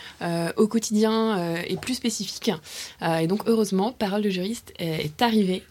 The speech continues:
Euh, donc moi, j'étais hyper enthousiaste, euh, tout de suite. Et en plus, euh, bah, j'ai été convaincue parce que c'était aussi porté par, euh, deux animatrices très convaincantes. Euh, donc non, euh, j'ai foncé et, et le succès que c'est aujourd'hui, euh, montre que c'était, euh, un bon feeling.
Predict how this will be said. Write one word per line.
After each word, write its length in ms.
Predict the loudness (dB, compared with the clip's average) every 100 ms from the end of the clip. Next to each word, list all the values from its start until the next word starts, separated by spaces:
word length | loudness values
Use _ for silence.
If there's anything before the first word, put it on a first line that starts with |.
| -2
Euh, 260 | 0 0
donc 160 | -2 0
moi, 120 | 0
j'étais 240 | 0 -4 -4
hyper 260 | 0 2
enthousiaste, 520 | 0 0 0 0 -2 -2
euh, 240 | 0 0
tout 140 | -2 -8
de 40 |
suite. 320 | -4 -4 -4 -2
Et 140 | -2
en 80 | -2
plus, 420 | -4 -8 -6 -4 -2
euh, 260 | 2 2
bah, 120 | 0 -4 -4
j'ai 140 | -4
été 160 | -2 -4
convaincue 580 | 2 2 2 4 2 2
parce 180 | 0 -2
que 80 | -4
c'était 240 | -6 -4
aussi 160 | -6 -4
porté 400 | -4 -2 2 2
par, 320 | 4 0 2
euh, 120 | -2 -2 -6
deux 340 | -2 2 2
animatrices 560 | 4 4 4 0 -2 -2 -4
très 120 | -4
convaincantes. 500 | 0 0 2 -2 -4 -10 -10 -10 -8 -10 -14 -4
Euh, 200 | -2 0
donc 220 | 0 0 2
non, 160 | 4
euh, 300 | 2 0 -2 -2
j'ai 140 | -2
foncé 300 | -2 -4 -2
et, 880 | 0 2 2 0 -4 -8 -12 -4 -2
et 40 | 0
le 100 | -2
succès 340 | -2 0 0
que 80 | 2
c'est 120 | 2
aujourd'hui, 440 | 2 0 0 2
euh, 40 | 2
montre 280 | 0 -2 -6
que 80 |
c'était, 360 | -6 -6 -4 -4
euh, 80 | -4 -8 -10 -14 -8 -6 0
un 80 |
bon 180 | 2 2
feeling. 520 | 2 2 4 2 2